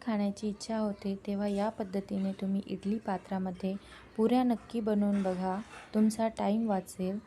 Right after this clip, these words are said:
आणि तुम्हाला जेव्हा हव्या तेव्हा तुम्ही पुऱ्या तळून खाऊ शकता. तर चला, जास्त वेळ न घालवता आपण व्हिडिओला सुरुवात करूया. इथे मी एक कढई घेतली आहे, त्यामध्ये सव्वा कप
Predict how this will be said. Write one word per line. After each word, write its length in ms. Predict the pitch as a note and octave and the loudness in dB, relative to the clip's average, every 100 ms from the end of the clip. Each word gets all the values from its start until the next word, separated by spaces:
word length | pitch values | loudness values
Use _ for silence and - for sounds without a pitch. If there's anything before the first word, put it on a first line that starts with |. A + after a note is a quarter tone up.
| - - - - | -14 -20 -14 -2
आणि 320 | A3+ A3+ G#3 G#3 | 2 4 2 2
तुम्हाला 320 | G#3+ G#3 G#3 | 0 2 2
जेव्हा 340 | G#3 G3+ G3 A3 | 0 -2 0 -2
हव्या 380 | G#3 F#3+ F#3 F#3+ - | -2 -2 -2 -4 -4
तेव्हा 220 | G3 A3 | -2 -2
तुम्ही 260 | G#3+ G3+ | 0 0
पुऱ्या 400 | F#3+ - F3+ F3+ G3+ - - - - | 0 -4 -4 -2 -4 -10 -20 -14 0
तळून 340 | G#3+ A3+ B3 B3 | 4 4 4 2
खाऊ 260 | - G3 G#3+ | 0 -2 -2
शकता. 500 | - G3+ - F3+ F3 - - - - - - - - | -4 -8 -8 -8 -8 -14 -20 -20 -20 -20 -20 -6 0
तर 80 | C4+ | 0
चला, 300 | - C#4 C#4+ | 2 2 2
जास्त 340 | A#3 G#3+ - | 0 -4 -2
वेळ 240 | G#3+ G#3+ G#3 | 2 2 2
न 180 | A3 | 2
घालवता 440 | C4 B3 G#3+ G3+ G3+ | 2 2 0 0 0
आपण 340 | - - G3+ | 0 2 4
व्हिडिओला 460 | G3+ G3+ A#3 A#3 G3+ | 4 4 2 2 0
सुरुवात 340 | G3+ G3 G#3 A3 | -2 -2 -4 -4
करूया. 340 | G3+ F#3 F3+ F#3 - - - - - | -4 -2 -2 -4 -8 -14 -20 -14 -10
इथे 260 | A3+ D4 C#4 | -2 2 4
मी 220 | C4+ B3+ | 2 2
एक 200 | A#3 - | -2 -2
कढई 280 | A3 G#3 G#3+ | 0 2 2
घेतली 360 | G#3+ A3 G3+ G3+ | 0 -2 0 0
आहे, 360 | F#3 F3+ F#3 | 0 -2 -4
त्यामध्ये 520 | G3 A3 A3 G#3 G#3 | -2 0 0 0 0
सव्वा 340 | G#3+ G3+ F#3 G3 | 0 0 0 0
कप 240 | - G3+ | 0 -4